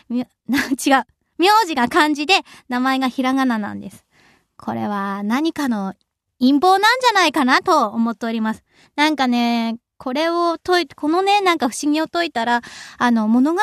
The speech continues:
が、なんか、<laughs> 変わってくるんじゃないかなって思ってるんですよね。なんかあったらいいなって思います。多分何もないと思いますけど。<laughs>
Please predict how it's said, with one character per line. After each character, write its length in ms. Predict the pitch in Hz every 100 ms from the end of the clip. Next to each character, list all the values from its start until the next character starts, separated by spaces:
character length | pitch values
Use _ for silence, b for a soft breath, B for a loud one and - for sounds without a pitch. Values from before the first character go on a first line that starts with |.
| 440 440 269
が、 380 | 240 233 247 - _ -
な 100 | 277
ん 40 | 320
か、 100 | 254
<laughs> 1700 | - 240 233 - _ _ _ _ _ _ _ _ - - 415 - -
変 100 | 330
わ 100 | 320
っ 40 |
て 120 | - 403
く 80 |
る 160 | 494 554
ん 20 |
じ 60 | 415
ゃ 40 |
な 140 | 339 370
い 60 |
か 120 | 339 330
な 220 | 349 381
っ 20 |
て 180 | 339 269
思 180 | 285 370
っ 60 |
て 180 | 381 349
る 120 | 302
ん 60 | 269
で 120 | 269
す 60 | 277
よ 140 | 254
ね。 500 | 294 370 392 392 403 B B B B B
な 140 | 277 302
ん 80 |
か 280 | 269 254 247
あ 40 | 277
っ 40 |
た 160 | 302 269
ら 100 | 254
い 80 |
い 120 | 294 277
な 220 | 302 311
っ 40 |
て 160 | - 220
思 200 | 226 247
い 80 | 247
ま 200 | 269 294
す。 120 | _ _
多 140 | 349
分 180 | 339 294
何 220 | 240 240
も 140 | 285 302
な 140 | 320
い 60 | 339
と 140 | 226
思 160 | 220 302
い 80 | 285
ま 180 | 349
す 60 | 359
け 160 | 330 320
ど。 80 | 330
<laughs> 240 | 349